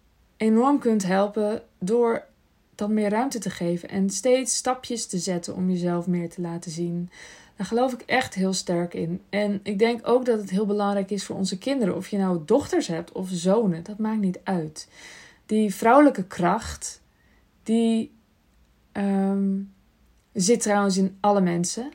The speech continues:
ook in mannen. Maar die vrouwelijke kracht van je gevoel durven volgen, of je gevoel vo-, voelen überhaupt, ehm, je intuïtie,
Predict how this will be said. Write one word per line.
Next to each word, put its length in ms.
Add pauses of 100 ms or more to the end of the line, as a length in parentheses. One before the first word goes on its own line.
(140)
ook 180
in 100
mannen. 400 (540)
Maar 120
die 140
vrouwelijke 440
kracht 420
van 320
je 140
gevoel 480
durven 320
volgen, 640
of 160
je 80
gevoel 460 (680)
vo-, 260
voelen 600
überhaupt, 560 (960)
ehm, 600 (920)
je 180
intuïtie, 800